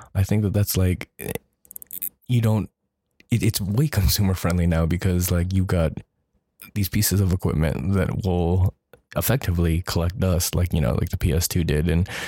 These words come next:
your N sixty-four and stuff. But with this new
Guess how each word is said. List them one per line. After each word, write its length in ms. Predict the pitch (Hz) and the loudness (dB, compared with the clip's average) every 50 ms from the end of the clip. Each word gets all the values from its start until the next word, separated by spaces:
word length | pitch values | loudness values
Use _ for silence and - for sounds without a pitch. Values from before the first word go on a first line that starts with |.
| - - | -10 -6
your 140 | - - - | -4 -2 -2
N 120 | - 90 87 | 0 0 0
sixty-four 500 | - - - - 78 - - 80 82 78 | 0 -2 0 -2 -2 -2 0 0 0 2
and 140 | 76 78 80 | 2 0 0
stuff. 340 | - - 71 71 - - - - - - - _ _ _ _ - | -2 -2 -2 -2 -4 -6 -10 -18 -20 -20 -20 _ _ _ _ -4
But 420 | 90 85 87 87 71 67 - - _ _ _ - | -2 0 0 2 0 0 -2 -4 _ _ _ 0
with 480 | 98 98 92 92 92 95 - 60 92 | 0 2 2 0 -2 -4 -4 -2 0
this 200 | 95 92 - - | 0 0 0 2
new 440 | 92 92 95 92 90 92 92 95 95 | 2 2 4 4 4 2 2 0 -2